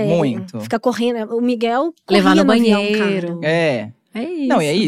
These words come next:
Speaker 1: isso, tipo, não, tudo isso divertido e não sei o quê, você vai indo, o voo chega. Mas a real, a real, a real, a real é que
Speaker 2: Gostoso, não é?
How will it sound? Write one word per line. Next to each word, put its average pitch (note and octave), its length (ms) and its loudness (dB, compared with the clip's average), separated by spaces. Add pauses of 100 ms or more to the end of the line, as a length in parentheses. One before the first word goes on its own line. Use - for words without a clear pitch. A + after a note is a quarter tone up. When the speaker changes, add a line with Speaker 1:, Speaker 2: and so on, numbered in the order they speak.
Speaker 1:
isso, C#3+ 80 -12
tipo, B2 520 -10
não, D3+ 240 -2
tudo G#3+ 260 -4
isso G#3+ 260 -2
divertido F#3+ 880 0
e D3+ 80 -4
não E3 80 -4
sei E3+ 140 -6
o E3+ 40 -6
quê, F3 220 -4
você G#3+ 120 -4
vai G3 260 0
indo, F#3 260 -4
o A3+ 40 -2
voo A3 220 -2
chega. C3 600 -4 (560)
Mas E3 1000 -2
a F3+ 120 0
real, F3 640 2
a E3 40 -4
real, C#3 480 -4
a C#3 40 -6
real, B2+ 480 -4
a C3+ 40 -6
real C3+ 460 -4
é E3 80 -2
que G#3 300 -6
Speaker 2:
Gostoso, F#3+ 600 -6
não F#3+ 160 -12
é? - 60 -12